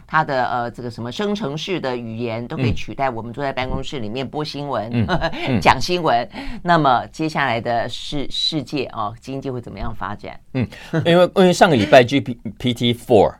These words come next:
Speaker 1: 嗯。
Speaker 2: 推出嘛，然后那个试用推出，
Speaker 1: 对，对，
Speaker 2: 所以，
Speaker 1: 对。
Speaker 2: 所以好像大家玩的都，都吓，吓坏了啊。所以这一期《经济学人》也有一篇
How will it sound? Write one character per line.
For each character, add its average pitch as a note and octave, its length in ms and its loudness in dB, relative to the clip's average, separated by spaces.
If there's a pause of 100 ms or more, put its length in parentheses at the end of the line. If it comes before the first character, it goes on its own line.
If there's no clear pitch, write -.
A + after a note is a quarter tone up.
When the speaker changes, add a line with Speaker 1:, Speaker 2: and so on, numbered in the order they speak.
(180)
Speaker 1:
嗯。 D#3+ 160 -4
Speaker 2:
推 C3+ 140 6
出 - 180 -2
嘛， G2 140 0
然 D2+ 120 -6
后 F#2 100 4
那 A2 100 0
个 G#2+ 60 0
试 A2 200 -4
用 F#2 200 0
推 F#2+ 160 -8
出， F2 240 -6
Speaker 1:
对， B2+ 180 -4
对， A2 60 -6
Speaker 2:
所 B2 80 4
以， A2 80 4
Speaker 1:
对。 A2 100 -2
Speaker 2:
所 A2+ 80 2
以 G2+ 220 -4
好 A2+ 80 2
像 G#2+ 100 0
大 B2+ 100 2
家 A#2 140 6
玩 G#2 160 4
的 G#2+ 80 0
都， G#2+ 160 0
都 G#2+ 160 -2
吓， G2 220 4
吓 G2 180 4
坏 F2 200 4
了 C#2+ 120 -6
啊。 D2+ 160 -10 (340)
所 - 140 4
以 C#3+ 160 6
这 F#3 140 4
一 D#3 40 4
期 A#2+ 160 -2
《经 C#3+ 80 -4
济 C3 80 -2
学 A2+ 140 0
人》 G2+ 120 0
也 G#2+ 60 2
有 A2 80 4
一 E2+ 200 -6
篇 F2+ 360 -8